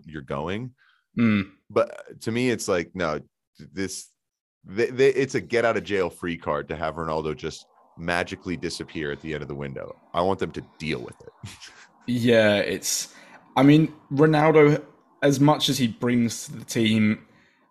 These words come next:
Speaker 2: this whole transfer soap opera around him this, this last sort of month has been, it's been comical. You know, his agent's out with Todd Boehly in Portugal.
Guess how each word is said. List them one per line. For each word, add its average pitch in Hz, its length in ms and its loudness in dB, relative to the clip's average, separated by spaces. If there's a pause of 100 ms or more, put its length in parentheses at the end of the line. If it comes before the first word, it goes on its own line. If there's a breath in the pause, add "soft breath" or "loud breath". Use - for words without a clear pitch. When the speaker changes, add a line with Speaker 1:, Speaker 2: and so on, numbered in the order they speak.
(200 soft breath)
Speaker 2:
this 120 560 0
whole 113 640 2 (420)
transfer 101 1120 -2 (280)
soap 117 420 0
opera 95 400 -4
around 95 380 -2
him 92 200 -4
this, - 540 -2
this - 400 -2 (840 loud breath)
last 101 300 2
sort - 120 -2
of 98 80 -2
month 92 360 0
has 107 140 -4
been, 98 480 0 (280 soft breath)
it's - 100 -14
been 247 160 4
comical. 117 520 0 (440)
You 123 80 -2
know, 113 160 2
his 117 160 0
agent's 113 420 2
out 104 200 -4
with 101 120 -8
Todd 104 240 -4
Boehly 95 480 -2
in 92 260 -6
Portugal. - 680 -4